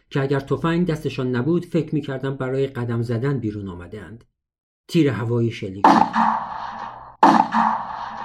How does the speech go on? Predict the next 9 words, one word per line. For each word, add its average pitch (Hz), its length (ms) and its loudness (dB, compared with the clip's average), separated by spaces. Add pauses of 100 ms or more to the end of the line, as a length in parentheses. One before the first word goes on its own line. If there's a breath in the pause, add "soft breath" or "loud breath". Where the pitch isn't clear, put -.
(320)
همکارانمان 175 840 2 (120)
در 165 140 2
تمام 175 440 2
جهات 170 480 -2
ساحل 156 360 0
رود 151 300 4
سن 139 260 -2
فراری 123 400 -2
شدند. 110 460 -10